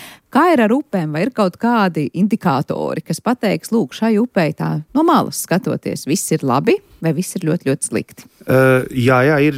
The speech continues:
Speaker 2: upēm, protams, nu, ūdenim, jā, arī iekšzemes ūdenim, ja, tā tad ir vesela, vesela rinda ar indikatoriem, kurus mēs izmantojam. Atkal pieejot pie upes ar aci, nu, ja vien viņi ir ļoti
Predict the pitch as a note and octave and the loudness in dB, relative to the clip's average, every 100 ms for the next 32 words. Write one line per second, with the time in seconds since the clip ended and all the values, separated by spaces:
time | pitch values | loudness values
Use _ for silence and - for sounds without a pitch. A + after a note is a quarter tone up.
0 | B2 C3+ D#3+ D3 C3 A#2 C#3 B2+ A2+ - | -4 -4 0 0 0 -2 -4 -4 -6 -2
1 | E3 D#3 D#3 A#2+ A2+ A#2 C3+ A#2 D3 C3+ | 0 2 0 0 -2 0 -2 2 0 0
2 | B2 A2+ C#3 A#2+ A2+ A2+ - A2+ A2+ B2 | -2 0 0 0 -2 -2 -4 -8 -4 0
3 | C3 D3+ B2+ A2 G#2+ B2 C#3 - A2+ B2 | 0 0 -2 -2 -2 -4 -2 -2 2 4
4 | D#3+ D#3+ A#2+ C#3 C3+ A#2 G#2 - G#2+ G#2+ | 4 2 2 0 0 -4 -6 -8 -10 -10
5 | - B2 - A2 - G3 F#3+ C3+ A#2+ B2+ | -6 -6 -4 -4 -2 0 2 0 0 0
6 | A#2+ A2+ - C3+ - A2 - D#3+ D3 A2+ | 0 -2 -2 -4 0 -2 0 2 2 0
7 | - C3+ E3 - B2 C#3 A3+ - D#3 - | 2 0 0 -4 0 0 0 -2 -4 -4
8 | B2+ - - _ - E3+ - _ _ C#3 | -20 -20 -20 _ 0 0 0 _ _ 0
9 | D3 D#3 C#3+ D3+ D3+ B2+ C#3+ C3 | 2 2 2 2 2 2 0 0